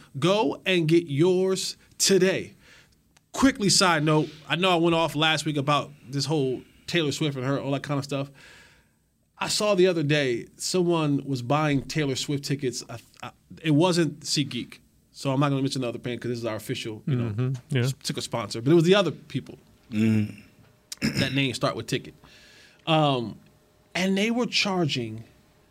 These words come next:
Speaker 1: a service fee
Speaker 2: Mm.
Speaker 1: to get tickets. I thought it was the price of the ticket 'cause it said two tickets.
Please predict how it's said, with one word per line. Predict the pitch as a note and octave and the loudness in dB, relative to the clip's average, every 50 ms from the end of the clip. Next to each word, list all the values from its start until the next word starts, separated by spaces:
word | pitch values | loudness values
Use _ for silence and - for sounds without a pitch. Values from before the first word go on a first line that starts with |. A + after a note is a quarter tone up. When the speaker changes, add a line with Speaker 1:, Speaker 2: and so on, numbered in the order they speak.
| _ _ _ _ | _ _ _ _
Speaker 1:
a | F#3 E3+ | 0 0
service | C#3 - - - - - - G3+ G#3+ A3+ F#3 D3+ B2+ - - | 2 2 0 0 0 0 0 0 -2 -2 -2 -2 -2 -2 -4
fee | - - A2+ F#2 - - _ _ D#3+ | -6 -6 -10 -12 -12 -18 _ _ -2
Speaker 2:
Mm. | C#3 A#2+ A2+ F#2+ - - _ _ _ _ _ _ _ _ _ _ | -2 -2 -2 -4 -6 -12 _ _ _ _ _ _ _ _ _ _
Speaker 1:
to | - - G#3 E3 | -2 0 0 0
get | C3+ B2 A2+ D#3+ A#3 A3 - D#3 | 0 0 0 0 0 0 -2 -4
tickets. | - - A3+ A#3 A3+ - B2 - - - - - _ _ - - _ _ | -2 0 0 0 0 -2 -4 -4 -4 -10 -12 -12 _ _ -20 -20 _ _
I | - F#3 B3 D#4+ | 4 4 4 4
thought | D#4+ - B3 - D#4 D4+ | 4 2 0 2 4 4
it | D4 D4 | 4 6
was | D4 F#3+ F3 | 4 4 2
the | F#3+ G#3 | 0 -2
price | G3+ - - A3 A3 B3 G#3+ - | -2 -4 -4 -2 -2 -2 0 0
of | F3+ | -2
the | D#3 C#3+ | -2 -2
ticket | D3 - D3+ C#3 B2+ A2+ | -2 -4 -4 -4 -4 -2
'cause | C#3+ E3+ | 0 0
it | G3 F3+ | 2 2
said | - G#3+ G#3 F#3 D3+ - | 2 2 2 2 0 -2
two | - - A3 A3 | -4 -4 -4 -4
tickets. | - - - G#3+ G#3+ - F#3 E3+ D#3+ - - - | -4 -2 -2 -2 0 0 0 0 0 -2 -4 -4